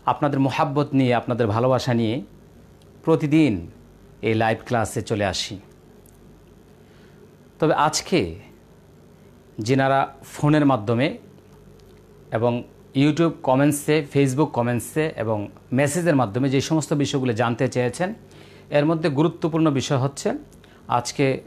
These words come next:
জানার মধ্যে মোটা হরফে যখন হরকত ব্যবহার করা হয় তার উচ্চারণগুলি কেমন হবে। তো আমি আজকে অনেক প্রশ্ন থেকে আজকে এটাকে বেশি প্রাধান্য দিয়েছি। ইনশাআল্লাহ প্রতিদিন আপনাদের কমেন্টসের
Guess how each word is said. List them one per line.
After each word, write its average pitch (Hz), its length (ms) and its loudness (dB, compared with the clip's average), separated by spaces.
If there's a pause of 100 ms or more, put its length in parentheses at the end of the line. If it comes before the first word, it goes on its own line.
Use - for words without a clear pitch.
(380)
জানার 127 320 0
মধ্যে 123 440 -2 (640)
মোটা 165 360 2
হরফে 190 440 2
যখন 143 340 0
হরকত 147 500 0
ব্যবহার 117 480 0
করা 123 220 -2
হয় 131 280 0 (420)
তার 175 200 2 (120)
উচ্চারণগুলি 170 640 2
কেমন 107 300 -2
হবে। 85 300 -8 (1300)
তো 170 60 2
আমি 180 120 2
আজকে 175 380 0
অনেক 160 340 2 (260)
প্রশ্ন 165 320 0
থেকে 160 340 2
আজকে 113 380 0
এটাকে 131 240 2
বেশি 139 200 0
প্রাধান্য 120 360 0
দিয়েছি। 135 440 0 (840)
ইনশাআল্লাহ 160 480 2
প্রতিদিন 175 440 2
আপনাদের 143 300 2
কমেন্টসের 135 720 2